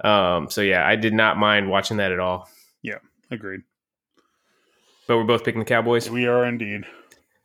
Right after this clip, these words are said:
Speaker 1: All right. And the mighty Cardinals we just talked about traveling to San Francisco.
Speaker 2: Oh, boy.
Speaker 1: I think San Francisco crushes.
Speaker 2: Yeah, we can move on.
Speaker 1: Fourteen point favorites, dude,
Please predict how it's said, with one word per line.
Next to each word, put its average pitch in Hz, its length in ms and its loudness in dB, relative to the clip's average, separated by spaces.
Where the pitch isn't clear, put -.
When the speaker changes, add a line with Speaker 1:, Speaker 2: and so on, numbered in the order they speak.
Speaker 1:
All 120 120 2
right. 107 420 2
And 123 160 0
the 123 40 0
mighty 139 360 2
Cardinals 127 580 2
we 131 100 -2
just 127 200 -4
talked 120 260 0
about 120 320 2
traveling 127 600 2
to 117 200 -4
San 120 300 0
Francisco. 113 800 2
Speaker 2:
Oh, 120 260 -8
boy. 113 100 -10
Speaker 1:
I 110 100 4
think 110 120 2
San 107 120 2
Francisco 101 420 -4
crushes. 95 560 -6
Speaker 2:
Yeah, 143 160 4
we 139 140 0
can 117 120 -8
move 101 220 -8
on. 98 180 -6
Speaker 1:
Fourteen 165 560 2
point 127 280 0
favorites, 113 500 2
dude, 104 240 2